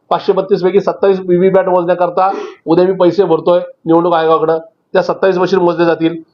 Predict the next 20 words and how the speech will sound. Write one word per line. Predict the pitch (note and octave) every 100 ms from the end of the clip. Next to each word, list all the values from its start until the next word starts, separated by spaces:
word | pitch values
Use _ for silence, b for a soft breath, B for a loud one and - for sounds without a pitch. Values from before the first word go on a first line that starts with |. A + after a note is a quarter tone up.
| _ D#3
माझी | E3 D#3+ G3+
निवडणूक | F3+ F#3 G3+
याचिका | F#3 F3 G#3 G#3
दाखल | G3 G3
होती | F#3 F#3+
ज्याच्यामध्ये | F3+ F3+ F#3+ F#3+
मी | F#3+
आज | F#3+ F3
जे | F#3+
काही | G3
मुद्दे | F3+ F3+ G3+ G3+
तुमच्यासमोर | G3+ E3+ E3+ F3 F#3
खुलासा | F3+ E3+ E3+ F3+
करणार | F3+ F3
नाही | E3+ F3
ते | _ _ - G3
सगळे | G3+ F#3 A3
मुद्दे | G#3+ F#3 G3+
येत | F#3
आहेत | E3